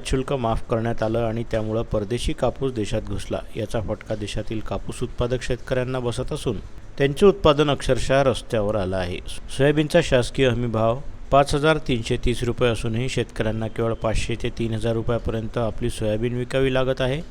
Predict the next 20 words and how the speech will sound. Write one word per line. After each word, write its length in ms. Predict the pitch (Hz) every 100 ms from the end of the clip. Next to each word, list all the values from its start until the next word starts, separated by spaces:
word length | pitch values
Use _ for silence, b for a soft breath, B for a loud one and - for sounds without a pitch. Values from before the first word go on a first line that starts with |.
| -
सरकारने 460 | - 156 - 185 208
दिलेली 340 | 180 143 139
शेतकऱ्यांची 680 | 147 135 127 - 127 123 123
दिवाळी 320 | 117 117 117
उजळवू 420 | 123 117 117 113 123
ही 140 | 117
घोषणा 440 | 110 101 - 113
आज 180 | 120 120
काळोखात 420 | - 113 110 127
बुडाली 360 | 117 110 107 110
दिसत 340 | 104 107 104
आहे. 180 | 101 101 - - -
कापूस 320 | 131 190 185
घरी 220 | 143 147
येण्याआधीच 460 | 143 127 123 127 135
व्यापाऱ्यांना 500 | 123 107 113 107 107 110
तो 60 | 131
विकावा 400 | 117 - 104 104
लागत 320 | 98 95 -
आहे. 160 | 95